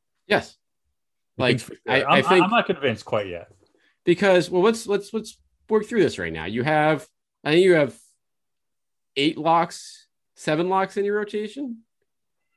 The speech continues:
Speaker 1: With, no, I think you have eight, because I think, I think it's safe to say Peyton Pritchard is a lock to be in the rotation in the playoffs. Like,
Speaker 2: You need
Speaker 1: he's
Speaker 2: him, yeah. I
Speaker 1: Yeah,
Speaker 2: think so.
Speaker 1: so
Speaker 2: I
Speaker 1: I
Speaker 2: think,
Speaker 1: think,
Speaker 2: yeah.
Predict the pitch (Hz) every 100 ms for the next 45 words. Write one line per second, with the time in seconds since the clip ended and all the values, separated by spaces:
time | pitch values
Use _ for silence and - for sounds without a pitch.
0 | _ - 135 131 - 220 127 175 196 127
1 | 101 87 131 151 156 160 - _ _ _
2 | 160 208 202 180 143 135 120 143 - 135
3 | 131 98 85 92 85 - 90 73 76 80
4 | 71 78 73 76 87 - _ _ _ _
5 | _ _ 82 82 - 127 113 101 95 95
6 | 92 98 107 151 - - 127 147 139 135
7 | 151 143 - 117 101